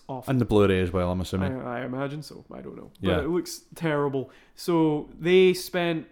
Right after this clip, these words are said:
Speaker 1: this movie got delayed by a year because they had to do a bunch of <laughs> reshoots.
Speaker 2: Yeah, there was,
Speaker 1: And
Speaker 2: there's
Speaker 1: initially,
Speaker 2: so many,
Speaker 1: initially,
Speaker 2: so many.
Speaker 1: yeah, initially they were trying to just get the C G I to look somewhat passable,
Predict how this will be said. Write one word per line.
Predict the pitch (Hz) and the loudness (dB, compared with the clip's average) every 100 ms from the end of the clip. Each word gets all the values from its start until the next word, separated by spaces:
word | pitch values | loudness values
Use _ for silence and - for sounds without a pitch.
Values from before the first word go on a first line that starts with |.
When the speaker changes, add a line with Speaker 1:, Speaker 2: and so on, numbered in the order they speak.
| - | -6
Speaker 1:
this | 190 202 | -4 -4
movie | 185 175 175 | -2 0 2
got | 160 147 | 0 0
delayed | 139 139 147 147 | -2 -2 0 -2
by | 139 139 | -2 -2
a | 135 | -2
year | 131 131 135 127 - _ _ _ _ _ _ _ _ _ _ _ _ | -2 -2 -2 -2 -6 _ _ _ _ _ _ _ _ _ _ _ _
because | - 151 | -10 -6
they | 143 | -4
had | 143 | -4
to | |
do | 143 | -4
a | 143 | -4
bunch | 151 147 | -4 -4
of | 139 | -4
<laughs> | |
reshoots. | 135 - - - - - | -4 -6 -12 -10 -10 -6
Speaker 2:
Yeah, | 98 101 98 92 87 202 | -2 0 2 0 -4 -4
there | 208 | 0
was, | 180 165 | 2 2
Speaker 1:
And | 151 | 0
Speaker 2:
there's | - 190 | 0 2
Speaker 1:
initially, | 220 - - | 4 8 8
Speaker 2:
so | 131 | 6
many, | 92 95 95 | 2 0 -2
Speaker 1:
initially, | 180 190 214 139 107 | 0 2 4 8 8
Speaker 2:
so | 104 | 8
many. | 98 95 - _ _ | 4 0 -4 _ _
Speaker 1:
yeah, | 196 185 | -2 0
initially | 165 208 208 208 190 | 2 0 0 2 2
they | 165 | 4
were | 156 | 2
trying | 151 170 156 | 0 -2 -2
to | |
just | 143 143 - 156 | -4 -8 -8 -4
get | 160 | -4
the | 151 | -4
C | - 160 | -8 -6
G | 143 | -2
I | 147 147 | -2 -2
to | 147 | -8
look | - | -10
somewhat | - 151 143 135 - | -8 -6 -6 -8 -8
passable, | - 139 - 147 156 156 | -8 -8 -8 -6 -6 -6